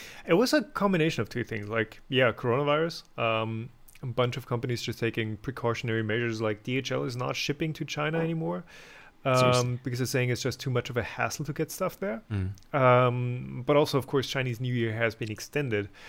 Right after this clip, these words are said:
Speaker 1: uh, until the tenth or the thirteenth. I think some factories were shut down until the thirteenth, uh, of February, uh, but the official Chinese New Year extension was till the tenth. And I think that was, like, a week or something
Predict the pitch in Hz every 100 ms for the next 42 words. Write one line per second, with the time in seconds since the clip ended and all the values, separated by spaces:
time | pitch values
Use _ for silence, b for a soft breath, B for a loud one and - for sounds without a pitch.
0 | B B B B 135 113 110 - 120 -
1 | 135 123 113 - - 170 190 - 131 117
2 | - 151 160 170 160 - 151 131 147 135
3 | - - 135 135 127 127 - - 127 135
4 | 123 123 - 117 120 113 127 110 107 131
5 | 131 - 143 139 - 127 120 127 123 135
6 | 127 123 123 127 117 107 104 110 117 107
7 | 135 - 120 - 120 117 110 120 117 107
8 | 120 113 120 110 - 117 107 98 - 185
9 | - - - - 135 131 254 240 202 170
10 | 156 113 113 131 147 156 147 165 165